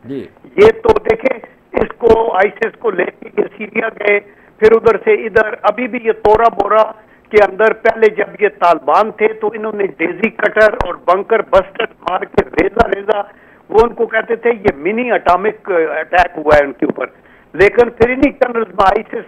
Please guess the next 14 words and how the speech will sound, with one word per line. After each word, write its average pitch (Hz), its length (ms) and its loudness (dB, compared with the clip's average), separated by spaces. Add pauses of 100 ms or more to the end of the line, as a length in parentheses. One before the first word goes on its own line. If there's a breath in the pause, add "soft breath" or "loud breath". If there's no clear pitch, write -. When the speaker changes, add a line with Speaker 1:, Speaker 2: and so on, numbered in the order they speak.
Speaker 2:
के 220 140 0
ये 165 180 -2
helicopters 196 720 -2
भी - 80 -12
site 196 420 -2
हुए, 180 140 0
जो 185 360 -2
लोग - 260 -14
आ 165 100 2
रहे 196 120 -2
थे, - 160 -4
जा - 260 -6
रहे 170 140 -4
थे। - 380 -12